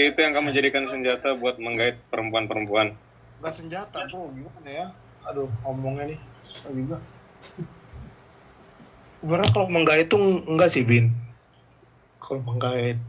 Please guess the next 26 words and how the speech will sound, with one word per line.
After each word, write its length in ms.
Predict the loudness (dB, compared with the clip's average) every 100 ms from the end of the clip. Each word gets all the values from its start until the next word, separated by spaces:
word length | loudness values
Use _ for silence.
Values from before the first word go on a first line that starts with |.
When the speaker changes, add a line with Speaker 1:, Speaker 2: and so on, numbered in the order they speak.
| -12
Speaker 2:
gimana 260 | -6 -2 0
ya? 140 | -2 -4 -8 -18 _ _ _ -20 _ _ -20 _ _ _ _ _ -20 _ _ -20 -10
Duh, 180 | 0 2 2 -4
susah 300 | -12 -8 -4
juga 240 | 2 2 2
ngomongnya. 300 | -4 -8 -12 -14 -12 -12 -12 -12 -12 -16 _ -20 -20 -20 -20 _
Speaker 1:
Karena 260 | 0 4 4
kamu 180 | 4 4
dengan 240 | 4 4 4
pede 320 | 4 6 4
bilang 300 | 4 0 0
kamu 180 | -2 -2
punya 300 | -4 -2 -2
value 440 | 2 0 2 0
ini 320 | -2 -4 -6 -6
untuk 340 | -6 -6 -6 -8 _ _ _ _
bisa 280 | -8 -2 0
mendapatkan 560 | 0 -2 -2 -2 -2
seorang 420 | -2 0 0 0 0
perempuan. 480 | -2 0 2 2
Jadi 400 | 4 4 4 2 -4
secara 360 | -2 4 4
tidak 240 | 4 2 4
langsung 460 | 4 2 -2 -2
kesimpulannya 720 | 0 -2 -2 0 0 2 2 2
adalah, 320 | 4 2